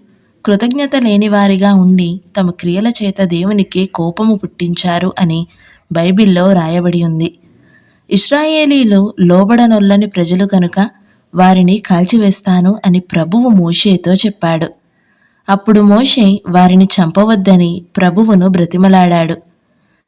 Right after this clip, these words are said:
దేవుని సేవకులైన అబ్రహాము, ఇస్సాకు, యాకోబులను గుర్తు చేసుకోమని బ్రతిమలాడాడు. ఆకాశ నక్షత్రముల వలె వారి సంతానము విస్తరింపజేసి, కనాను దేశమును స్వాస్యముగా ఇస్తాను అని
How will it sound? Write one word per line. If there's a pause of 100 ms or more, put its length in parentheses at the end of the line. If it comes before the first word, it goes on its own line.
(140)
దేవుని
సేవకులైన
అబ్రహాము, (160)
ఇస్సాకు, (200)
యాకోబులను
గుర్తు
చేసుకోమని
బ్రతిమలాడాడు. (920)
ఆకాశ (120)
నక్షత్రముల
వలె (120)
వారి
సంతానము
విస్తరింపజేసి, (480)
కనాను
దేశమును
స్వాస్యముగా
ఇస్తాను
అని